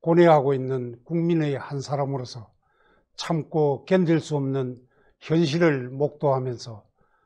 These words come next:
비통한 심정으로 국정의 최고 책임자인 대통령께 공개 질의를 보내는 바입니다.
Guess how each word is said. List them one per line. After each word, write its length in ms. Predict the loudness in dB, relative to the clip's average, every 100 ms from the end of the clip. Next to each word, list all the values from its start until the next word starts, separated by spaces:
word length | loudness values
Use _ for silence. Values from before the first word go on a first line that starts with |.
| _ -10
비통한 600 | -10 -6 0 2 2 -2
심정으로 800 | -4 -4 -2 -2 -2 -6 -8 _ _ _ _ _
국정의 720 | -8 -8 -4 0 2 2 -2 -4
최고 500 | -6 -4 0 0 -2
책임자인 760 | -6 -2 0 0 -2 -2 -8 _ _ _ _
대통령께 880 | -6 -6 0 2 2 2 -2 -4 -8 _ _ _ _ _
공개 480 | -4 0 6 6 6
질의를 720 | 2 -2 0 0 0 -2 -6
보내는 480 | -6 -4 -2 -4 -6
바입니다. 500 | -12 -14 -16 -20